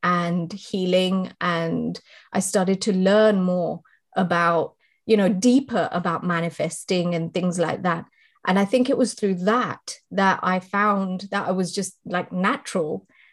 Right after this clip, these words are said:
at, at co-, coaching and, um, connecting to energy and all of that. I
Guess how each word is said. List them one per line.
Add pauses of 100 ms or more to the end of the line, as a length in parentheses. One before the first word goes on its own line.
(120)
at, (460)
at
co-,
coaching
and,
um, (340)
connecting
to
energy
and
all
of
that.
I